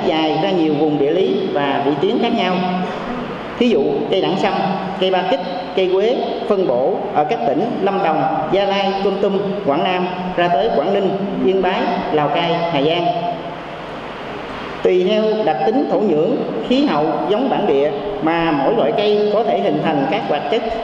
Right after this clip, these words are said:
sinh học khác nhau của mỗi vùng miền. Chính vì những tính chất vượt trội cho nên một số loại cây được công nhận sự khác biệt bằng chỉ dẫn địa lý được nhà nước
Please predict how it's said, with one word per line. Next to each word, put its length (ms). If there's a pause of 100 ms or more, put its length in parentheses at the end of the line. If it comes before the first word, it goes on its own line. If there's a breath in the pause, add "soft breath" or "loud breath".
(100)
sinh 200
học 140 (360)
khác 160
nhau 240 (180)
của 80
mỗi 180
vùng 200
miền. 360 (920)
Chính 180
vì 300
những 260
tính 200
chất 120 (180)
vượt 220
trội 240 (280)
cho 100
nên 260
một 140
số 100
loại 200
cây 240 (180)
được 300
công 200
nhận 200
sự 260 (120)
khác 180
biệt 180 (340)
bằng 260
chỉ 80
dẫn 220
địa 120
lý 340
được 220
nhà 120
nước 140